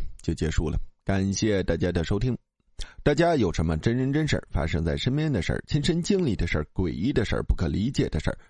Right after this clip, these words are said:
可以发信给主播，主播为你讲出你的事情。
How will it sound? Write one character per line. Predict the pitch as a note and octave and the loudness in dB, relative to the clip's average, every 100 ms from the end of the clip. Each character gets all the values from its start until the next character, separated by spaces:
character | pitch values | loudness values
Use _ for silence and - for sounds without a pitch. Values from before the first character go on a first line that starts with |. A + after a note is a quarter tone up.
| - | -6
可 | G2+ | -2
以 | F2 - | -2 -2
发 | - F2+ F2+ | -2 0 0
信 | F2+ E2 | 0 0
给 | F2 | 0
主 | E2+ | 0
播， | D#2+ A2+ - _ - - - | 2 0 -2 _ -20 -8 0
主 | D3 | 4
播 | F#3 - - | 4 2 -2
为 | F#2 | -2
你 | E2 E2 | 0 -2
讲 | - C#2 - | -2 -4 -2
出 | - F#2 | -2 0
你 | E2+ - - | -2 -4 -4
的 | - | -4
事 | - A#2 | 0 -2
情。 | - | -4